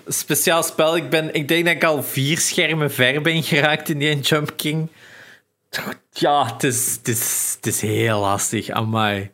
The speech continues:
Ja, het, je maakt ook zo snel een fout. En je zit ook op bepaalde stukken dat je het gewoon probeert uit te dokteren van hoe moet ik hier doorgeraken, waardoor dat je daar ook fouten maakt.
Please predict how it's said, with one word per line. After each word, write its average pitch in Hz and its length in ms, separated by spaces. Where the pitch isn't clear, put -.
Ja, 156 320
het, - 340
je - 140
maakt 131 300
ook 123 80
zo - 160
snel 151 380
een 120 80
fout. 151 560
En 135 220
je - 280
zit 185 200
ook 202 120
op 156 140
bepaalde 156 420
stukken 180 260
dat 139 100
je 139 60
het 131 100
gewoon 135 180
probeert 120 380
uit 120 140
te 143 100
dokteren 131 380
van 117 160
hoe 127 180
moet 165 140
ik - 80
hier 110 180
doorgeraken, 151 760
waardoor 117 400
dat 139 160
je 143 60
daar 117 140
ook 117 140
fouten 147 400
maakt. 151 340